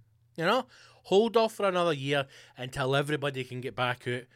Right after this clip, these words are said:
until we make fucking hundreds of millions in box office.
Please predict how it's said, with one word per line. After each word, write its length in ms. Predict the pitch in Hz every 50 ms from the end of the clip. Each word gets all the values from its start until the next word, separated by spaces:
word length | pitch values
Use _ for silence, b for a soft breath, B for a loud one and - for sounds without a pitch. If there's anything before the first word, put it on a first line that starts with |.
| b b b
until 280 | b 117 120 - 131 120
we 100 | 120 117
make 240 | 117 123 123 127 127
fucking 440 | - 131 127 - - - 120 117 110
hundreds 460 | - - 135 156 165 151 156 147 131
of 100 | 139 127
millions 320 | 123 120 117 120 113 113
in 100 | 117 113
box 300 | 104 107 107 98 - -
office. 440 | 110 90 85 - 85 - - - -